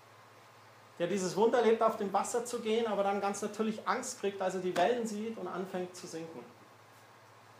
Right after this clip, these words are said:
Der diesen Gottesmoment erlebt mit Jesus auf dem Berg der Verklärung und sagt, „Oh ja, lass uns Hütten bauen. Das ist schön, Gottes Gegenwart.“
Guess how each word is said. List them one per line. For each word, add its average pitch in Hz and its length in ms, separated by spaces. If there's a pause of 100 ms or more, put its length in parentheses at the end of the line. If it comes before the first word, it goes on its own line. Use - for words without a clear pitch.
(2000)
Der 175 400 (140)
diesen 180 300
Gottesmoment 226 760
erlebt 208 380
mit 214 120
Jesus 226 340
auf 208 200
dem 190 140
Berg 202 280
der 220 80
Verklärung 240 760
und 220 140
sagt, 226 280 (500)
„Oh 269 100
ja, 349 360
lass 269 180
uns 233 140
Hütten 226 260
bauen. 196 380 (720)
Das 185 160
ist 185 100
schön, 190 500
Gottes - 360
Gegenwart.“ 151 640